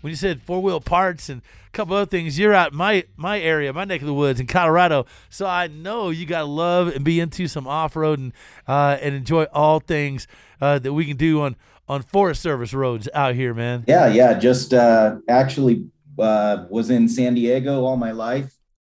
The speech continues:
Speaker 2: Did, uh, Baja for twelve years, you know, worked for Ivan Stewart, did a lot of fun stuff down in, down in Mexico.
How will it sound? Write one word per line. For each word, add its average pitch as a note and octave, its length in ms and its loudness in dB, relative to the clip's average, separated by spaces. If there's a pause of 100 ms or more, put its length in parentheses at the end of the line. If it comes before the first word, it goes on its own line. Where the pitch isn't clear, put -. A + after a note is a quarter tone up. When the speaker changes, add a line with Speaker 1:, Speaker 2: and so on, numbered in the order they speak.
(380)
Speaker 2:
Did, A#2 200 0
uh, G#2+ 300 -2
Baja A#2+ 460 -2
for G2+ 480 -4 (680)
twelve A#2+ 360 2
years, A#2+ 560 2
you G#2+ 160 -2
know, G2+ 160 0
worked G#2+ 280 -4
for G#2+ 120 -2
Ivan G2+ 280 0
Stewart, G#2+ 540 0
did G2 140 -2
a - 20 -2
lot G2+ 220 -2
of F#2+ 100 -6
fun G#2 220 -2
stuff G#2 340 -4
down G2+ 260 -4
in, G2 260 -4
down G#2 220 0
in F#2+ 120 0
Mexico. G#2+ 720 0